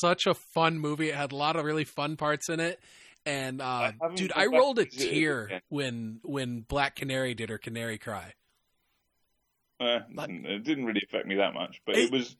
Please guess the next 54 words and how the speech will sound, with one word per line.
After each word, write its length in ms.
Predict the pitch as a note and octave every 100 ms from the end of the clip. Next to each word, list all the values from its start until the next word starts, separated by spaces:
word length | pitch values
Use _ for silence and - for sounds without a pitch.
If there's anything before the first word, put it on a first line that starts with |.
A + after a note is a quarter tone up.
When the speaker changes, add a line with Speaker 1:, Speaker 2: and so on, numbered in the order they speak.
| -
Speaker 1:
see, 100 | A#3+
it 80 | A#3+
did 120 | D4
Speaker 2:
it 40 |
Speaker 1:
for 80 | -
Speaker 2:
was 60 | D3+
Speaker 1:
me 80 | D#3
Speaker 2:
an 60 |
Speaker 1:
just 120 | D3+
'cause 100 | D#3+
I've 80 | D#3
Speaker 2:
enjoyable 120 | C#3+ C#3+
Speaker 1:
always 220 | E3+ D#3
Speaker 2:
movie. 100 | C3+
Speaker 1:
loved 200 | D#3 C3
her 160 | C#3+
character 500 | B2 - C3 B2 A#2+
so 220 | G#2 A#2+ G2+
much, 240 | F2 -
and 80 | C3+
to 80 | C3+
see 320 | - F3 E3+
it 120 | E3 D3+
in, 220 | C3 B2+
in 220 | - C3
live 360 | B2 B2+ C3+ B2
action, 480 | A#2+ B2 - A2
I, 140 | G#2 A#2
like, 260 | A2+ A2+
it, 160 | B2 A#2 _
it 120 | -
affected 520 | G#2 - G#2 - G2
me. 200 | G2 F#2+ - _ _ _ _ _ _
Speaker 2:
Yeah, 240 | - F2+ F2 _ _ -
I 40 | G#2
definitely 420 | C3+ C3+ B2 A2
wanted 260 | G#2+ G2+ F#2+
that 140 | G2
egg 160 | G2 F#2+
sandwich 360 | G2+ F#2 E2+ D#2
though. 160 | D#2+ - _ _ _ _ _ _
Speaker 1:
Oh 220 | F#3+ A3+ G3+
my 140 | B2+
gosh, 280 | C3 D#3 C3+ -
dude! 140 | C#3+
I, 380 | E3 F#3+ A3 G3 -
I, 320 | D#3+ G3 F#3+ - _ _ _
I 140 | F3+
made 220 | G#3+ E3 A2
an 60 |
egg 200 | A#2+ C#3+
sandwich 340 | - D#3 D3+ -
for 100 | -
breakfast 440 | A2+ C#3+ D3 D3+